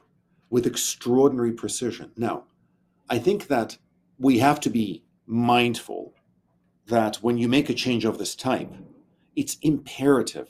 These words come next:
that studies, extensive studies, be performed, that you haven't accidentally done something untoward, or that from an ecological perspective, you haven't made a change that might have some unintended consequence. But the good news is we have ways to do those studies.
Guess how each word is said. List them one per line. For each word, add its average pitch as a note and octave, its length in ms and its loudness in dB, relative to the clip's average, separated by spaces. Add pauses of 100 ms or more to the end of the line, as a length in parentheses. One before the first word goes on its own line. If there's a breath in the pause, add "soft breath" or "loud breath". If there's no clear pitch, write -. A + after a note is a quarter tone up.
(120)
that G2+ 180 -6
studies, G2+ 600 -4
extensive - 580 -8
studies, E2+ 380 -10
be F2 160 -14
performed, - 720 -4 (920)
that G2+ 600 -2
you A2+ 160 0
haven't C3 320 2
accidentally G#2+ 580 -4
done F2+ 180 -10
something E2+ 360 -10
untoward, D2 560 -14 (720)
or B2 200 6
that B2 180 4
from A#2+ 160 2
an A2+ 100 2
ecological A#2 640 2
perspective, - 540 -16
you G2+ 120 -2
haven't A2+ 440 0
made G2+ 320 -2 (460)
a A2+ 60 -6
change C3+ 480 0
that A2 220 0
might A#2+ 380 4
have G#2+ 220 -4
some G#2 180 -6
unintended F#2+ 480 -10
consequence. - 580 -14
But - 120 -6
the D3+ 80 -2
good C4+ 140 6
news B3+ 120 4
is F3 140 4
we D3 140 4
have D#3+ 200 2
ways D#3+ 240 4
to D#3+ 100 -2
do F#3 140 0
those C#4 200 0
studies. - 360 -20